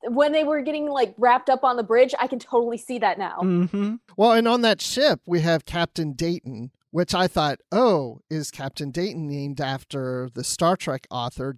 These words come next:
Speaker 3: Dayton Ward?" And just this morning, I saw him post.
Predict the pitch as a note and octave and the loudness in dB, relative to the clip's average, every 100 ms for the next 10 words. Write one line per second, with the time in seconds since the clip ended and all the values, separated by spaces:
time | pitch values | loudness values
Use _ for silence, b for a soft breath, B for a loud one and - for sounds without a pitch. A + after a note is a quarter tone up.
0 | _ A#2+ G#2+ A2+ B2 C3+ B3+ G#3 C#3 C3+ | _ -12 -12 -12 -8 2 4 4 2 -2
1 | C#3 B2+ _ _ _ - E3+ E3+ D#3 E3+ | -6 -10 _ _ _ -6 -2 -2 -2 -6
2 | - E3+ - F3+ F3 D#3+ C#3+ C#3+ C#3+ D3+ | -6 -6 -4 0 0 0 -4 -6 -6 -4
3 | - D#3 D#3 D3 D3 - E3 C#3 - - | -2 0 -2 -2 -4 -2 -2 -4 -6 -10